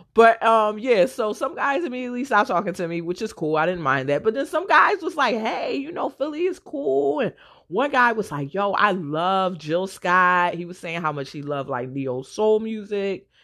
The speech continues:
He started naming other Philly artists that are really known for their neo soul. And I was like, "Yes, I love them too." And he was like, "You know, I love Philly so much." And I said, "You should come up here sometime." And he's like, "You know what?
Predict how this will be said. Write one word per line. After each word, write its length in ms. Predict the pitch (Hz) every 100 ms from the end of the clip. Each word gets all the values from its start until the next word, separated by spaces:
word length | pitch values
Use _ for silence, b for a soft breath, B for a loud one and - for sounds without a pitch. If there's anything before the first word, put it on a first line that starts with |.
| b -
He 80 |
started 340 | 208 226 180 170
naming 260 | 165 151 -
other 200 | 156 151
Philly 360 | 170 208 208
artists 500 | - 180 185 180 185
that 160 | 180 151
are 140 | 147
really 340 | 143 165 165 160
known 320 | 160 160 160
for 140 | 165
their 100 | 151
neo 300 | 147 147 139
soul. 340 | 151 196 196 196
And 100 | 190
I 40 |
was 100 | 107
like, 180 | 139 127
"Yes, 440 | 123 165 185 175
I 100 | 160
love 280 | 175 151 170
them 200 | 170 180
too." 580 | 185 - 175 175 175 156
And 140 | 127 113 b b
he 100 | -
was 160 | 185 175
like, 380 | 147 135 131 -
"You 80 | 151
know, 280 | 143 131 -
I 100 | 170
love 260 | 160 170
Philly 280 | 165 156 139
so 200 | - 131
much." 460 | 131 196 208 202 196
And 80 | 196
I 60 |
said, 180 | - 196
"You 80 | 254
should 240 | - 349
come 220 | 330 339
up 140 | 370 403
here 180 | 392 349
sometime." 600 | 302 277 240 208 180 175
And 80 | 214
he's 180 | 220
like, 200 | - -
"You 80 | -
know 180 | 120 131
what? 220 | 156 -